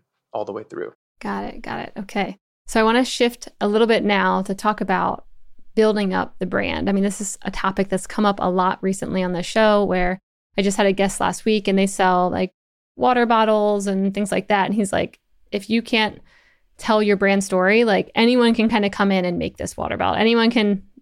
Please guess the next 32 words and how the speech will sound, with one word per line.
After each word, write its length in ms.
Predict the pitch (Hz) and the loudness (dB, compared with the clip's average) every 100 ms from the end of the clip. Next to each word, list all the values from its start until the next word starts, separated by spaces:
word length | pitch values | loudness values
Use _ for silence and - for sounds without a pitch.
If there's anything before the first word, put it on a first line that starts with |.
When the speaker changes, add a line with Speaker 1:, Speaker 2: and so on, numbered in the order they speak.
| _ | _
Speaker 2:
like, 140 | - 202 | -4 0
there's 180 | 220 214 | 0 2
so 140 | 233 | 0
much 240 | 226 208 | 2 0
good 160 | - 208 | -2 -2
access 580 | 180 165 - 214 226 - | -4 -8 -2 0 0 -4
to 380 | - - 196 190 | -6 2 2 2
ingredients, 640 | 185 185 190 202 196 190 | 0 0 2 2 0 -2
products 480 | - 202 180 196 196 | -2 -2 0 0 -2
these 180 | 233 220 | -4 0
days 300 | 233 247 233 | 0 0 2
that 240 | 202 185 - - - _ | 2 2 0 -20 -20 _
you 120 | - 202 | -2 2
really 160 | 220 | 4
have 140 | 220 202 | 4 0
to 80 | 185 | 0
bring 220 | 196 196 | 2 2
your 100 | 185 | 2
brand 420 | 180 185 185 180 | 0 0 0 -6
to 120 | - | -6
life." 420 | 196 190 - 185 - _ _ _ _ | 0 0 0 -6 -12 _ _ _ _
And 420 | 196 190 190 196 - | 0 4 4 2 2
I 120 | 208 | 0
would 100 | 202 | 2
love 140 | 233 | 0
to 100 | 254 | 0
hear 180 | 220 202 | 0 0
how 180 | 190 196 | 0 2
you 180 | 196 202 | 2 2
guys 220 | 190 190 | 0 -2
think 200 | - 190 | -6 -6
about 360 | 190 180 180 | 0 0 0